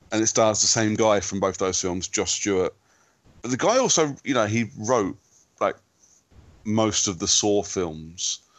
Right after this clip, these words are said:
And, you know, he's done, he's basically written half of the dodgy, crappy, uh, horror movies that have been around the last few years. But he also, like, he wrote Feast. Have you guys come across Feast?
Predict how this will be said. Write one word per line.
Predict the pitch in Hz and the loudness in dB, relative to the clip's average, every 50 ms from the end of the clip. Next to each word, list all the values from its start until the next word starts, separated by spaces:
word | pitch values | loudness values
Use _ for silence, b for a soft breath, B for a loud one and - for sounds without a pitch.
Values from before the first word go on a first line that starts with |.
| b b b b b b b b _ | b b b b b b b b _
And, | - 101 98 95 95 95 - | -2 0 0 0 0 -2 -2
you | - 107 | -2 0
know, | 98 90 87 92 90 - _ _ _ _ _ _ _ _ _ _ _ - - | 0 2 0 0 -2 -6 _ _ _ _ _ _ _ _ _ _ _ -16 -8
he's | - 143 131 143 147 - - - - | -2 2 2 4 4 2 0 -4 -6
done, | _ - 131 117 117 113 110 101 - _ _ _ _ _ _ - | _ 0 2 2 2 2 0 -2 -6 _ _ _ _ _ _ -4
he's | - 123 120 101 | -2 -2 -2 -4
basically | 95 - _ 143 135 123 113 120 123 | -6 -6 _ 0 0 2 0 0 0
written | 123 117 123 117 104 110 104 98 92 - - - _ _ _ _ _ | 2 4 4 4 2 2 0 -4 -6 -10 -18 -20 _ _ _ _ _
half | - - - 110 107 110 107 - - | -10 -2 2 4 4 4 4 0 -4
of | 104 90 | -4 -2
the | 104 107 | -4 -4
dodgy, | 90 - - 113 107 - - 113 110 104 104 101 95 b b b b b b b _ _ _ | -2 0 0 0 2 2 0 0 2 2 0 -2 -4 b b b b b b b _ _ _
crappy, | - - - 117 110 104 92 - - - 110 104 101 101 98 95 92 85 - _ _ _ _ _ _ _ _ _ - - - - | -6 -4 0 0 0 0 -2 -4 -4 -2 0 0 0 0 -2 -4 -6 -8 -12 _ _ _ _ _ _ _ _ _ -20 -20 -6 0
uh, | 104 101 101 98 95 | 2 4 6 6 4
horror | 92 95 - 120 110 107 101 | 2 2 0 2 2 4 2
movies | 101 101 98 98 90 90 92 - | 2 2 0 0 0 -2 -2 -2
that | - - | -2 -2
have | 98 87 | -2 -2
been | 107 101 101 | -2 -2 0
around | 98 98 98 95 95 95 92 | 0 0 0 0 0 -2 -2
the | 101 | 0
last | 95 98 98 92 - - | 0 2 2 2 0 -2
few | - 107 107 | -2 0 0
years. | 101 101 101 101 98 95 | 2 2 2 2 2 0
But | - - 127 | 0 0 0
he | |
also, | 143 135 - 139 131 117 | 2 2 2 0 0 0
like, | 95 - | 0 -2
he | - 113 | -2 0
wrote | 110 113 110 - - | 0 0 0 -2 -4
Feast. | - - - - 120 98 82 - - - - | -8 -8 -4 -4 -4 -4 -2 -4 -4 -4 -4
Have | 98 | -4
you | 107 113 | -6 -4
guys | 107 110 107 110 - | -2 -2 -2 -2 -2
come | - 117 110 | -4 -4 -6
across | 104 - 113 - - | -6 -6 -8 -8 -6
Feast? | - 131 139 147 - B | -4 -4 -4 -4 -4 B